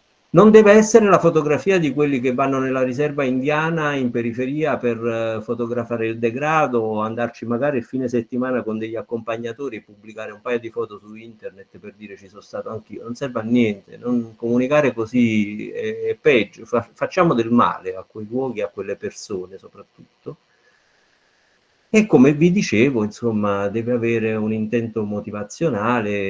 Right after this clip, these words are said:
e mi auguro, è un po' anche il mio ruolo, il messaggio che voglio dare, deve collaborare con le discipline che, che, insomma,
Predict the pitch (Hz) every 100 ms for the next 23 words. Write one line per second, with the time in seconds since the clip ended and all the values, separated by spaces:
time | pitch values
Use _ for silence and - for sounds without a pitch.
0 | 98 - 107 95 95 101 98 107 131 90
1 | 98 208 98 98 95 95 95 92 110 101
2 | 107 104 101 101 98 95 98 101 98 104
3 | 101 98 95 - 104 95 101 95 95 101
4 | 120 101 98 98 90 98 95 95 95 -
5 | 101 98 98 104 104 104 101 104 98 92
6 | 92 - 98 92 98 95 98 98 95 _
7 | - 95 92 - 98 98 98 98 101 104
8 | - 95 95 95 92 95